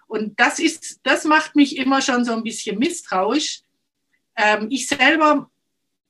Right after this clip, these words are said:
also ich muss jetzt auch mal dazu sagen, dass ich selber in meinem ganzen Leben nie finanzielle Probleme hatte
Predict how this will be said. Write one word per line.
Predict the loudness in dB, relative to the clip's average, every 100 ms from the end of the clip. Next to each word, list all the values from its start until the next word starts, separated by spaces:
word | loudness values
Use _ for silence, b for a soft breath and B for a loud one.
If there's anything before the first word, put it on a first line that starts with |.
| _ _ _
also | -2 2
ich | 0 -2 -12 -12
muss | -8 -4
jetzt | -4 -4
auch | -4
mal | -2 0
dazu | -2 0 2
sagen, | 2 4 4 4
dass | 0 -2
ich | -6
selber | 0 0 2 2 2 0 -6 -20 -20
in | -10 -2
meinem | 0 2
ganzen | 0 -2 -2 -2
Leben | 0 2
nie | 2 2
finanzielle | 0 -4 -4 -6 -6 -8
Probleme | -8 -10 -6 -6 -2 -2
hatte | -2 -4 -8